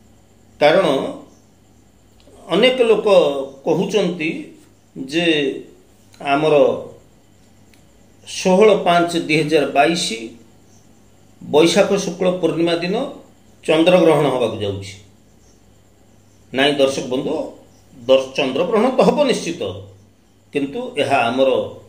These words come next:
ଉତ୍କଳକୁ ତଥା ଭାରତବର୍ଷକୁ ଦୃଶ୍ୟମାନ ହେଉନଥିବା ଯୋଗୁଁ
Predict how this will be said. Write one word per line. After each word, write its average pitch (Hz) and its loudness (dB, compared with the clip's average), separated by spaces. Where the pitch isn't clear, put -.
ଉତ୍କଳକୁ 185 0
ତଥା 175 -4
ଭାରତବର୍ଷକୁ 156 -6
ଦୃଶ୍ୟମାନ 196 0
ହେଉନଥିବା 175 2
ଯୋଗୁଁ 170 2